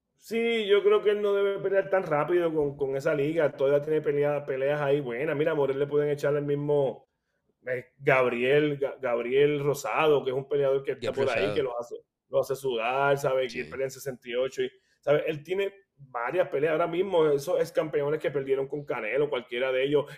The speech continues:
Speaker 1: el mismo Rocky Fielding, por darte un ejemplo, boxeadores así, que lo hagan moverse, sudarse, gane su platica y vaya cogiendo experiencia para después de entrar a las Grandes Ligas, porque imagínate que pelea ahí con, con, con Benavides y Benavides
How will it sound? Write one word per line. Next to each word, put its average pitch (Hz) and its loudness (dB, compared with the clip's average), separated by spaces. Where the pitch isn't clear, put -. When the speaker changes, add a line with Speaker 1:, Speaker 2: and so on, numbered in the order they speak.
Speaker 1:
el 156 -4
mismo 175 2
Rocky 175 -2
Fielding, 151 -2
por 135 -2
darte 131 -2
un 156 -4
ejemplo, 131 -2
boxeadores 123 -2
así, 175 -4
que 139 2
lo 123 2
hagan 160 2
moverse, 147 2
sudarse, 131 -2
gane 117 -2
su 139 0
platica 131 -2
y 135 -4
vaya 135 2
cogiendo 151 2
experiencia 143 0
para 127 -4
después 123 -6
de 135 4
entrar 147 -2
a 147 2
las 147 2
Grandes 151 0
Ligas, 170 2
porque 143 0
imagínate 143 0
que 170 4
pelea 160 4
ahí 156 2
con, 156 -2
con, 147 -2
con 147 -6
Benavides 147 2
y 131 4
Benavides 127 2